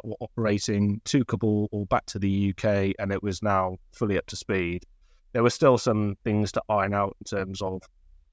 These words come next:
you know, we had three aircraft landing in Kabul, you know, one,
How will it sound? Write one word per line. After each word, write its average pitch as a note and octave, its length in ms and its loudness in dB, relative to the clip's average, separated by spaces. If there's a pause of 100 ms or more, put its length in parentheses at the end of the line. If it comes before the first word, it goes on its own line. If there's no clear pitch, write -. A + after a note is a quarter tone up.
(420)
you - 80 -6
know, F2 160 0 (360)
we A#2 80 2
had G#2 120 4
three A2 200 0
aircraft G2+ 380 2
landing G2+ 520 2
in G2 180 -2
Kabul, F#2+ 500 -6 (220)
you G#2+ 120 -2
know, G2 240 0 (140)
one, G#2 460 2